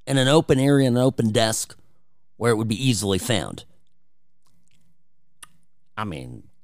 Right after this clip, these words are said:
I think that's a fair question. You can hear her backtracking. So I, I mean, eh,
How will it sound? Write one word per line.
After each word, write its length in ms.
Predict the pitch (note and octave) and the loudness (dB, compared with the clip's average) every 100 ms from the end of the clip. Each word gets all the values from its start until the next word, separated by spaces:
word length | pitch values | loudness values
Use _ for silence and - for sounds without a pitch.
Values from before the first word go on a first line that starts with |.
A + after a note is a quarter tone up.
| - | -8
I 80 | F#2 | -8
think 220 | - A3 | -2 -2
that's 220 | - - | -2 -6
a 60 | - | -8
fair 280 | - D#2+ D#2 | -6 -6 -6
question. 500 | - C2 - C#3 D#3 - - - - - - - - | -8 -8 -6 -10 -12 -16 -20 -20 -20 -20 -20 -16 -8
You 100 | D3 | -4
can 160 | B2+ | -2
hear 420 | B2 - F#3+ F#3+ | -4 -2 0 0
her 280 | D3+ B2+ B2+ | -2 -2 0
backtracking. 480 | A2 C#3 D#3+ F2 - | 0 -2 -2 -6 -8
So 80 | - | -6
I, 160 | - E3 - | -6 -4 -2
I 100 | E3+ | 2
mean, 180 | E3+ D3+ - - - - - - - - - - - - - - | 0 -2 -14 -20 -20 -20 -20 -20 -20 -20 -20 -20 -20 -20 -20 -12
eh, 200 | - | -10